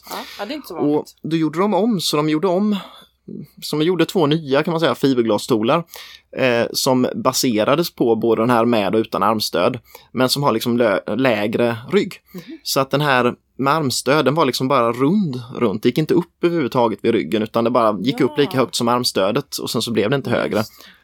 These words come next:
Speaker 2: Och de, eh, utan armstöd var bara lägre i
Speaker 1: Låter
Speaker 2: ryggen.
Speaker 1: inte så skönt.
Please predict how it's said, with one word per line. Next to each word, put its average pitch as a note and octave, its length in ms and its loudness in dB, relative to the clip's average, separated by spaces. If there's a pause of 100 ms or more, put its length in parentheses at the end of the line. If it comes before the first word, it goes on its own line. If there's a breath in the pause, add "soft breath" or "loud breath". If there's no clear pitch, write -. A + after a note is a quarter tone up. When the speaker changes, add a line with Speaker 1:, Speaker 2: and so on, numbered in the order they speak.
(100)
Speaker 2:
Och - 220 -2
de, A2+ 320 2
eh, A2+ 200 2 (260)
utan A2+ 240 0
armstöd A2 400 0
var G2 100 2
bara F2 120 2
lägre - 360 -2
i G#2+ 60 0
Speaker 1:
Låter - 140 -2
Speaker 2:
ryggen. G#3 160 -2
Speaker 1:
inte A#2 100 -4
så D#4 80 -8
skönt. - 600 -14